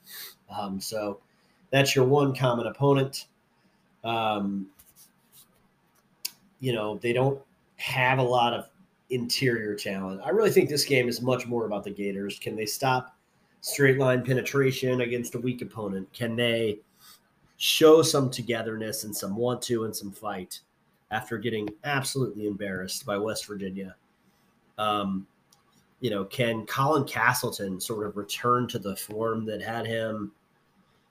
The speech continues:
you know, dominating <laughs> early season player of the year conversations entering Feast Week? And then he really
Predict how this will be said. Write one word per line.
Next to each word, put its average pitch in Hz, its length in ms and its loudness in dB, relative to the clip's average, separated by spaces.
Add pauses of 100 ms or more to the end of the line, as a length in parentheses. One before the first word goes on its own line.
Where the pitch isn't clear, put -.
(160)
you 127 100 6
know, 107 460 2 (480)
dominating 123 920 2 (120)
<laughs> - 160 -10
early 156 340 4
season 139 440 2
player 131 380 0
of 117 80 -4
the 117 100 -6
year 120 280 -4
conversations 104 960 -8 (160)
entering 117 380 -2
Feast 127 360 -4
Week? 98 300 -4
And 101 120 -10
then 107 120 -10
he 110 160 -6
really 131 360 0